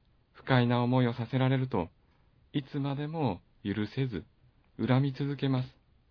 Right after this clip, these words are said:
そんなふうに、私たちは罪という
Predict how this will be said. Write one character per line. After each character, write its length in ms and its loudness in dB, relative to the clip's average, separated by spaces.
そ 80 -6
ん 60 0
な 80 -4
ふ 100 -10
う 60 -2
に、 220 0
私 220 -4
た 120 -4
ち 120 -8
は 220 0
罪 240 2
と 200 -2
い 280 2
う 100 -6